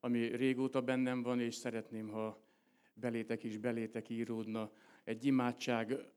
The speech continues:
„Atyám, szabadíts meg minket attól a megtévesztéstől, hogy úgy éljünk önmagunknak, hogy azt gondoljuk, hogy érted élünk és téged szolgálunk.”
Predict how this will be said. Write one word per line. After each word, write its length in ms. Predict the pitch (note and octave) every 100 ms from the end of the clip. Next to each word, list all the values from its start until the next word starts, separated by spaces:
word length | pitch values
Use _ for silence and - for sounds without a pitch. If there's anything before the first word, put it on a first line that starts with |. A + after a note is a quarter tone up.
| _ _ -
„Atyám, 640 | C#3 - B2+ A#2 A2+ - - _ _ _ _ _ _ _ _ _
szabadíts 600 | - - C#3+ B2+ A#2 G#2+
meg 340 | A#2+ A2+ G#2 - -
minket 600 | C3+ B2 - A2+ - -
attól 320 | - C#3 C3+ A#2+
a 40 |
megtévesztéstől, 1160 | A#2+ B2 - A2+ A2+ - A2+ G#2 - A2+ A2+ A#2
hogy 420 | B2 A2+ A#2 - _ _
úgy 240 | D#3 C3+
éljünk 360 | B2 A2+ A2+ -
önmagunknak, 680 | B2+ A#2+ A#2 A2+ G#2 G#2
hogy 220 | - G#2+ -
azt 160 | A#2 G#2+
gondoljuk, 420 | G#2+ G#2 G2+ G2+
hogy 260 | G#2+ F#2+ - _
érted 380 | - A2+ A2+ G#2+
élünk 260 | G#2 G2+ G2
és 140 | G2
téged 320 | - G2+ G2
szolgálunk.” 720 | - G#2 G2 G2+ F#2+ G2 F#2